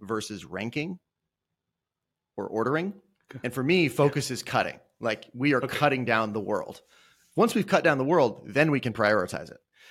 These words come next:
Speaker 1: And so my first, my first job is to, like, how much can we take off the table? And I wanna take as many things off the table as I can. And I'm, I'm, I am asking everyone to look at where is the leverage? Where is the leverage financially,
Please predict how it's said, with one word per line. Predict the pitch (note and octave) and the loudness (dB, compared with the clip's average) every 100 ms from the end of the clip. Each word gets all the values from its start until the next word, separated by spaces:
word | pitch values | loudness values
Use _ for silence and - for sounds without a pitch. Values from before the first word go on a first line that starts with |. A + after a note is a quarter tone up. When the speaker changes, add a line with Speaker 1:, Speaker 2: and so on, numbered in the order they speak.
| - _ | -20 _
Speaker 1:
And | B2+ B2 | -10 -2
so | C3 | 0
my | A#2+ D3 | 2 0
first, | D3 C3+ B2 | 2 -2 2
my | C#3 E3+ | 4 4
first | D#3+ - | 2 2
job | B2+ G#2 | 0 0
is | A2 | -4
to, | A#2 | -4
like, | G2 G2 - | -6 -6 -12
how | - C3+ | -4 0
much | C#3 C3+ | 2 0
can | - | -2
we | A2+ | -6
take | G#2 G#2 | -4 -6
off | F#2 G2+ - | -4 -6 -8
the | |
table? | G2+ F2 - _ _ - | -10 -10 -12 _ _ -4
And | G#2+ | 0
I | A#2 | 2
wanna | A#2 A#2 G#2+ | 2 0 -2
take | A#2 A2 | -2 -4
as | G2 F#2+ | -6 -8
many | A2+ A2+ B2 | -2 -2 -2
things | G#2+ A2 G#2+ | -4 -6 -2
off | G2+ G2 | -4 -4
the | - | -6
table | G2+ F#2+ | -8 -8
as | F#2 | -6
I | G2+ | -8
can. | - F3+ C3+ G#2+ G2+ G2+ - | -4 0 0 0 -4 -10 -10
And | A#2 | -4
I'm, | A#2 A#2+ F2 | -4 -4 -4
I'm, | A2+ A#2+ - - _ - | -4 -4 -8 -16 _ -4
I | C3 | -2
am | C3+ | 0
asking | A#2 B2 B2 A2+ G2 | 0 0 -2 -8 -4
everyone | C3+ C3 G#2 G2+ G2 | -2 0 -2 -4 -6
to | A2+ | -6
look | G#2 A#2+ | -4 -4
at | G#2+ F#2+ F#2+ _ _ _ _ _ | -2 -4 -4 _ _ _ _ _
where | G2 A#2 B2 | -4 0 2
is | A#2 | 2
the | G#2 | -2
leverage? | F#2+ F#2+ - - - _ _ _ _ _ _ - | -4 -6 -10 -14 -16 _ _ _ _ _ _ -6
Where | A#2+ C3+ | 0 4
is | D#3 | 4
the | D3+ | 4
leverage | B2 A#2 A2+ A2+ G#2+ - - _ _ _ _ | 4 4 4 0 -2 -10 -16 _ _ _ _
financially, | - G#2 B2 F#3 F#3+ | -4 -2 -2 -2 -2